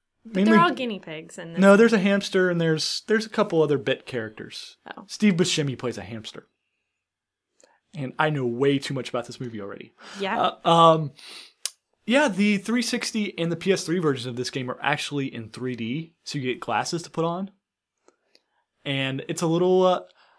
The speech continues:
Speaker 1: That's, like, the new thing, because they were, I just, when I was watching T V today, I saw an ad for Coraline, the movie from
Speaker 2: Mm-hmm.
Speaker 1: the director of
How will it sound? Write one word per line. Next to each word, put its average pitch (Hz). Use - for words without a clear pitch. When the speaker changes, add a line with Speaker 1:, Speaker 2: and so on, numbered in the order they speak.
Speaker 1:
That's, 415
like, 466
the 359
new 311
thing, 285
because 202
they 226
were, 220
I 220
just, 233
when 214
I 214
was 214
watching 220
T 208
V 202
today, 165
I 196
saw 196
an 175
ad 185
for 175
Coraline, 220
the 202
movie 202
from 190
Speaker 2:
Mm-hmm. -
Speaker 1:
the 180
director 180
of 175